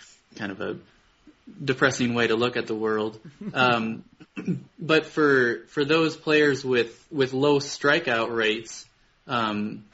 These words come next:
Speaker 1: they were, they were more likely than, than any other type of rate to become an, just an average,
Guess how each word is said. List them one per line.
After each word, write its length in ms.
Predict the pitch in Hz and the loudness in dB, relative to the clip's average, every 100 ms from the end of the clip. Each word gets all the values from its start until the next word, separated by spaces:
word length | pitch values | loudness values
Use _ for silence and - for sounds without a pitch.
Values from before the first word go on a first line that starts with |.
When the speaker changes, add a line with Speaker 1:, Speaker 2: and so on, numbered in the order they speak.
| _ - | _ 2
Speaker 1:
they 140 | 139 | 4
were, 480 | 135 131 117 110 - _ - _ - | 6 4 4 2 -2 _ -20 _ 0
they 100 | 160 | 2
were 100 | 165 | 4
more 200 | 180 160 | 2 2
likely 680 | 143 151 - 127 117 117 _ _ _ _ _ | 2 0 -2 -2 -2 -6 _ _ _ _ _
than, 640 | 135 123 117 113 110 - 131 | -4 -2 0 -2 -4 -8 -6
than 180 | 120 | -4
any 300 | 123 143 127 | 0 2 2
other 400 | 123 131 113 110 120 | 2 2 0 -2 -8
type 200 | - 120 | -8 -4
of 120 | 110 113 | -4 -2
rate 380 | 113 139 131 | 0 0 0
to 100 | - | -8
become 460 | 123 113 - 120 113 | -6 -6 -2 0 0
an, 240 | 113 110 - | -2 -6 -4
just 220 | 127 127 | -4 -2
an 80 | 110 | 0
average, 720 | 113 120 113 107 104 - | 2 2 0 -2 -4 -12